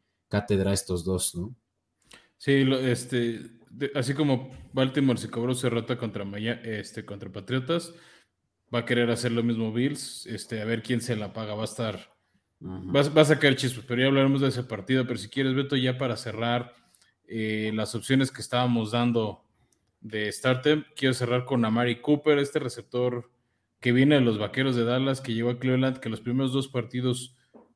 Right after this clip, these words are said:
Speaker 2: no tuvo buen juego ni de chiste, se tardó en entrar en ritmo, eh, pero ya se empezó a notar esa conexión el juego pasado de, de jueves por la noche contra Pittsburgh.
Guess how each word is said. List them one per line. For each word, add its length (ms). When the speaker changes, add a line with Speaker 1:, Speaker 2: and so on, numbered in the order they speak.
Speaker 2:
no 320
tuvo 240
buen 160
juego 560
ni 160
de 120
chiste, 600
se 220
tardó 340
en 80
entrar 360
en 140
ritmo, 600
eh, 480
pero 180
ya 160
se 80
empezó 260
a 40
notar 280
esa 160
conexión 400
el 60
juego 320
pasado 540
de, 80
de 100
jueves 260
por 120
la 100
noche 520
contra 360
Pittsburgh. 480